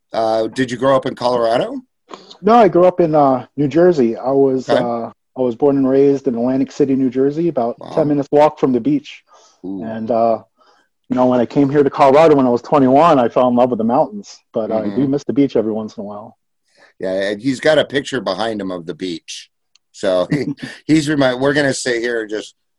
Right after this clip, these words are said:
Speaker 1: look at the beach, maybe do some meditation. <laughs> Well, so, uh, how old were you when you moved here to Colorado?
Speaker 2: So I was twenty-one. Um,
Speaker 1: Oh, you just
Speaker 2: I
Speaker 1: said that. So
Speaker 2: Yeah, I started, I started,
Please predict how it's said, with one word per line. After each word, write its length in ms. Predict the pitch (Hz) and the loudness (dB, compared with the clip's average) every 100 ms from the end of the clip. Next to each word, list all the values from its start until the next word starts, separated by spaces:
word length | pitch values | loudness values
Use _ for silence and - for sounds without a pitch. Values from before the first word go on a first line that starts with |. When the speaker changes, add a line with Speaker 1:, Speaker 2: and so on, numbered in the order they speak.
| _ _ | _ _
Speaker 1:
look 200 | 101 101 | -10 -8
at 80 | 95 | -8
the 80 | 92 | -8
beach, 360 | - 87 82 | -8 -10 -8
maybe 180 | 87 87 | -10 -10
do 100 | 78 82 | -10 -12
some 180 | - 82 | -12 -12
meditation. 800 | 80 - 80 76 - 69 65 - - | -12 -12 -12 -12 -12 -18 -18 -20 -20
<laughs> 220 | 73 71 _ _ _ - - - - - _ - _ _ _ _ _ _ _ _ _ _ _ _ _ _ | -20 -20 _ _ _ -20 -20 -20 -20 -20 _ -20 _ _ _ _ _ _ _ _ _ _ _ _ _ _
Well, 180 | 131 131 | -4 -4
so, 400 | - 143 139 135 _ - | 0 2 2 0 _ -2
uh, 320 | 131 127 123 - - | 2 2 0 -6 0
how 120 | 139 | 2
old 180 | 147 127 | 2 0
were 160 | 139 | -4
you 280 | 135 135 110 - | -2 -6 -10 -8
when 200 | 123 123 | -4 -4
you 80 | |
moved 220 | 120 123 117 | -4 -6 -4
here 100 | 120 | -6
to 60 | 113 | -2
Colorado? 500 | 117 110 120 - - _ _ _ _ _ | 0 0 -2 -6 -14 _ _ _ _ _
Speaker 2:
So 80 | 180 | 4
I 60 | |
was 100 | 180 | 4
twenty-one. 540 | 180 208 156 127 147 - | 2 0 2 2 -2 -8
Um, 80 | 127 - | -16 -8
Speaker 1:
Oh, 340 | 131 120 123 | -4 0 0
you 160 | 117 117 | -2 -6
just 200 | 123 127 | -4 -2
Speaker 2:
I 80 | 135 | -2
Speaker 1:
said 200 | 123 98 | -2 -6
that. 200 | 85 - - | -8 -10 -16
So 280 | - 87 - | -12 -12 0
Speaker 2:
Yeah, 140 | 180 170 | 4 6
I 80 | |
started, 420 | 170 196 190 160 139 | 6 4 4 2 2
I 120 | 156 | 0
started, 340 | - 180 156 | 2 2 2